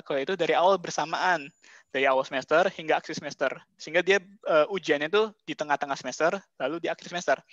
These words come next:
Nah, sedangkan kalau aku, sepuluh mata kuliah itu tidak bersamaan belajarnya dari awal, tapi satu-satu dulu. Misalkan di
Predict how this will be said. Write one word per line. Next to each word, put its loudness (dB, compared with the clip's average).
Nah, 0
sedangkan 2
kalau -4
aku, -2
sepuluh -8
mata -4
kuliah 0
itu -6
tidak 0
bersamaan -2
belajarnya 0
dari -2
awal, -4
tapi -4
satu-satu -4
dulu. -8
Misalkan 0
di -4